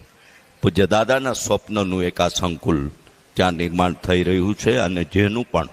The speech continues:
ઓગણીસ બે બે હજાર છવ્વીસના રોજ સમગ્ર સંકુલનું લોકાર્પણ અને એ ઉત્સવ પણ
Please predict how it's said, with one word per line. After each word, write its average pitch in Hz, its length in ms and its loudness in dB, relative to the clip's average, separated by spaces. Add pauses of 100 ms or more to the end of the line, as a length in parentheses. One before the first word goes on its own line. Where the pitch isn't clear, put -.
(320)
ઓગણીસ 110 480 2
બે 95 120 2
બે 85 200 0
હજાર 87 340 0
છવ્વીસના 85 680 -2
રોજ 71 220 -2 (1600)
સમગ્ર 123 480 2
સંકુલનું 87 680 -2 (260)
લોકાર્પણ 101 580 2
અને 85 360 -4 (300)
એ 95 100 0
ઉત્સવ 90 500 0
પણ 85 240 -4